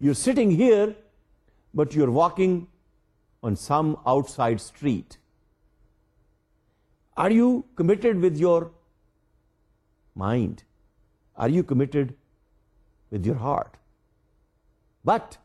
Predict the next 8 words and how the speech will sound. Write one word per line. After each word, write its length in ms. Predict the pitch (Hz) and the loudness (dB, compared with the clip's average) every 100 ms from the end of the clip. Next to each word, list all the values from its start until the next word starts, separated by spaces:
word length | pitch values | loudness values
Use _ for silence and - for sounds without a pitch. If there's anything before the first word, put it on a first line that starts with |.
| _ _ - | _ _ -8
if 140 | 147 | -2
you're 160 | 160 107 160 | -2 0 0
committed 440 | 226 254 247 175 _ _ | 0 2 -2 -2 _ _
totally, 420 | 311 - 208 107 - _ _ _ _ _ _ _ _ _ _ _ - | 0 2 0 0 -4 _ _ _ _ _ _ _ _ _ _ _ -2
physically 440 | 302 330 226 240 | 2 2 4 4
intelligent, 580 | 190 170 151 120 101 92 - _ _ _ _ _ _ _ _ _ _ _ - | 4 2 2 2 0 -4 -10 _ _ _ _ _ _ _ _ _ _ _ -6
intellectually 640 | 175 269 285 - 311 294 | -2 0 0 2 4 4
intelligent, 560 | 190 175 147 123 95 | 4 2 2 2 -2